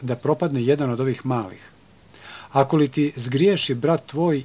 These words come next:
idi i pokaraj ga nasamo, ako te posluša, dobio si brata svojega. Ako li te ne posluša, uzmi sa sobom još jednoga ili dvojicu, da na ustima dva ili tri svjedoka ostane svaka riječ. Ako li njih ne posluša, kaži crkvi.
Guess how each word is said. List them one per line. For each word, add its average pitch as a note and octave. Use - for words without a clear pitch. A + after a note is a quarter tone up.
idi D#3+
i B2+
pokaraj D#3
ga B2+
nasamo, D3
ako C3
te B2+
posluša, D#3
dobio D3
si -
brata B2+
svojega. G#2
Ako C3
li C#3
te C3+
ne C3
posluša, D3+
uzmi F3
sa C3+
sobom D3+
još E3+
jednoga D3+
ili A#2
dvojicu, D3+
da B2+
na B2+
ustima D#3
dva C#3
ili B2
tri D#3+
svjedoka C3
ostane C#3
svaka D3+
riječ. A#2
Ako B2+
li C#3
njih G3+
ne D#3
posluša, C#3+
kaži C#3
crkvi. C3